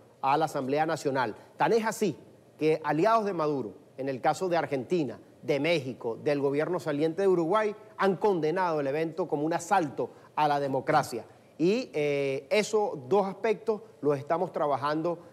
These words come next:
a nivel internacional. Y creo que esto ha sido un, el peor error de la dictadura y que esto va a ayudar a cohesionar Latinoamérica, Estados Unidos y Canadá y a Europa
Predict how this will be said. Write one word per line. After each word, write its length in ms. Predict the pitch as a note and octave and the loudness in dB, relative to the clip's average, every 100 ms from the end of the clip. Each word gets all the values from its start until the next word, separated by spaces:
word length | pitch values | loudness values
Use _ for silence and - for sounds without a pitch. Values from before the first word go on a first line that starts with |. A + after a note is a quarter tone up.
| - | -4
a 100 | D#3 | 0
nivel 300 | D3+ C#3+ E3 | 0 2 0
internacional. 640 | E3 D#3+ C#3+ C3 C3 A#2+ A#2+ | 0 -2 -2 -2 -2 -2 -2
Y 100 | C#3 | 0
creo 400 | G#3+ A#3 A#3 - - - - | 2 4 0 -4 -20 -14 -4
que 80 | D#3+ | -2
esto 140 | F#3+ | 0
ha 40 | |
sido 180 | F3+ F#3+ | 2 2
un, 160 | F#3+ F#3+ | 2 0
el 160 | E3+ D#3 | -2 0
peor 260 | E3 F#3+ A3 | 2 2 2
error 280 | F3 F#3+ | -2 -4
de 100 | F3 | -2
la 100 | F3 | -2
dictadura 520 | D#3 C3 C3 C3 B2 A2 | -2 -2 -2 -2 -2 -6
y 80 | - | -2
que 120 | E3+ | -2
esto 160 | - | 0
va 80 | G3 | 0
a 20 | |
ayudar 320 | G3 F3 D3+ - | 2 2 0 2
a 180 | F3 - | 0 2
cohesionar 720 | F#3 F3+ - D#3+ D3 C3+ A2 - - - - | 2 2 0 0 2 0 -2 -16 -20 -12 0
Latinoamérica, 960 | E3 G#3+ A#3 G#3 G3 E3+ C3+ G2+ A2+ - _ - | 4 4 2 2 2 0 -2 -8 -16 -18 _ -4
Estados 480 | D#3+ - F3 F#3+ | -2 2 2 2
Unidos 240 | F3+ F3 F3 | 0 0 -2
y 20 | |
Canadá 400 | F3 D#3+ D#3 B2+ C#3 | -2 -2 -2 -2 0
y 100 | D#3 | 2
a 20 | |
Europa 460 | D3 G3+ G#3+ A3+ | 4 2 2 -4